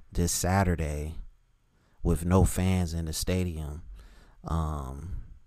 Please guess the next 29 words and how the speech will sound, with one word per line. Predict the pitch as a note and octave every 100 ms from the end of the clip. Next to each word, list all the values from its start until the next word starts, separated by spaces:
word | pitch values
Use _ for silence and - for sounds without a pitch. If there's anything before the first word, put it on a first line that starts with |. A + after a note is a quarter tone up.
| - - _ - F#2
I |
mean, | F2 F2+
I | G#2+
hope | A#2 A2
they're | F#2
testing | F2+ - G2 - F2+
all | F2+ F2+
their | F2+ D#2+
wrestlers. | E2+ E2+ - G2+ G2+ - - - _ _ _
I | -
hope | F2+ F2+ -
they're | F2
really, | D#2+ E2+ F2+ F2+ E2+ E2+ F2+ - - - - - -
you | - E2+
know, | D#2+ C#2+ A#1+ - - - -
doing | - F2 F2+ F#2
that. | F#2+ G2 - - - -
Um, | E2 D2+ C#2+ C#2 C2+ F#2+ - - - - - _ _ _ _ _ _ _ _ - - - - - - - - - _ _ - - -
it's | F2+ -
kinda | - G#2 F#2+
crazy | F2 - G#2 G2+ F#2
that | F2 E2+
the | -
state | - F2+ F#2
of | F2
Florida, | - F#2+ F#2+ F#2 F2 F2 F2 -
it's | G2+ A#2+
in | B2
Tampa, | - A2+ A2 - F2